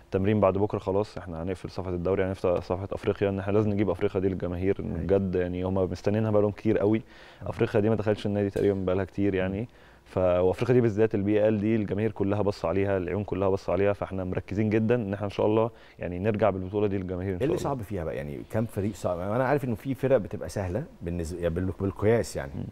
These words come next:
Speaker 2: آه، وفي فرق بتبقى صعبة. إيه اللي بيبقى صعب؟ يعني تبقى أنت وأنت رايح عارف إن ده اللي هيواجهني هيبقى هو ده التقيل
Speaker 1: هو
Speaker 2: يعني،
Speaker 1: يعني
Speaker 2: هيبقى
Speaker 1: فرقة،
Speaker 2: ند.
Speaker 1: آه، فرقة أنجولا دي بصراحة اللي إحنا لعبناها دي كانت
Speaker 2: آه.
Speaker 1: ممكن تكون من أقوى فرق.
Speaker 2: آه.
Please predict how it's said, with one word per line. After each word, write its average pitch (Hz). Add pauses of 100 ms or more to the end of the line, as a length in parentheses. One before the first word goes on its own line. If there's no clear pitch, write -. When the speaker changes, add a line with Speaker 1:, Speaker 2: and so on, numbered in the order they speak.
(360)
Speaker 2:
آه، 85 (100)
وفي 143
فرق 156
بتبقى 104
صعبة. 78
إيه 123
اللي 151
بيبقى 101
صعب؟ 85
يعني 76
تبقى 95
أنت 101
وأنت 107
رايح 110
عارف 113
إن 101
ده 101
اللي 113
هيواجهني 98
هيبقى 87
هو 98
ده 98
التقيل 85
Speaker 1:
هو 98
Speaker 2:
يعني، 98
Speaker 1:
يعني 98
Speaker 2:
هيبقى 104
Speaker 1:
فرقة، 127
Speaker 2:
ند. 104
Speaker 1:
آه، 98
فرقة 110
أنجولا 104
دي 104
بصراحة 95
اللي 92
إحنا 98
لعبناها 92
دي 98
كانت 87 (100)
Speaker 2:
آه. 90
Speaker 1:
ممكن 98
تكون 95
من 92
أقوى 92
فرق. 98 (300)
Speaker 2:
آه. 98